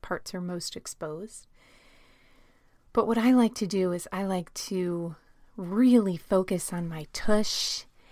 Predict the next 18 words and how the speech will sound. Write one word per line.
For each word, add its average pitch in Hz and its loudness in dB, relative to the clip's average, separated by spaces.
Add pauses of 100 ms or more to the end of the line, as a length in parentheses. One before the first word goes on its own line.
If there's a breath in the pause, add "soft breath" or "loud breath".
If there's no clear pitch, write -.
(140 soft breath)
and 185 -6
on 170 -6
my 156 -14 (140)
belly 190 -2
and 180 -8
on 180 -6
my 160 -10
breasts 180 -2
and 180 -6
give 190 -4
my 180 -6
whole 202 -4
body 180 -4
a 185 -4
really 185 -4
thorough 175 -2
rub 170 -4
down 190 -12